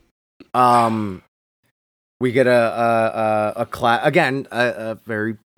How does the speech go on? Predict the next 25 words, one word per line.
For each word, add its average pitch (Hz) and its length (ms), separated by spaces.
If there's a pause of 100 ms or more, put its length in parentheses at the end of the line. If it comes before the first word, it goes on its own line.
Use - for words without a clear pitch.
(220)
sequelized 123 1400 (100)
thing, 131 320
but 117 120
we 104 120
get 104 160
a, 98 240 (760)
a 104 160
couch 123 520
smokeout 117 520
session, 104 520 (380)
um, 90 680 (300)
with 90 540
Craig, 101 560 (120)
Uncle 101 220
Elroy, 101 520
and 98 120
Sugar. 98 400 (1200)
Um, 82 520 (880)
which, 92 280
again, 95 420
there's 87 160
just 87 180
also 90 360
just - 240
a, 71 160